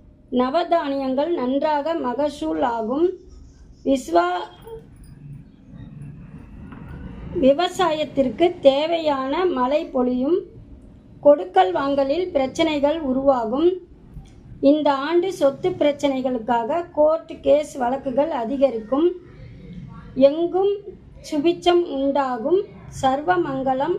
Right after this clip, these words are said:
சுபம், சுபம், சுபம். இப்ப நம்ம நட்சத்திரத்துக்கு, ராசிக்கும்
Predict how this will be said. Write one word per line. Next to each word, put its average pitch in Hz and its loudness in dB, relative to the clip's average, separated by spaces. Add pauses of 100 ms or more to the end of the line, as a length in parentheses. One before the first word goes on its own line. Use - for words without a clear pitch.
சுபம், 311 0
சுபம், 294 -2
சுபம். 262 -2 (2500)
இப்ப - -2 (960)
நம்ம 269 0 (420)
நட்சத்திரத்துக்கு, 311 0
ராசிக்கும் 302 2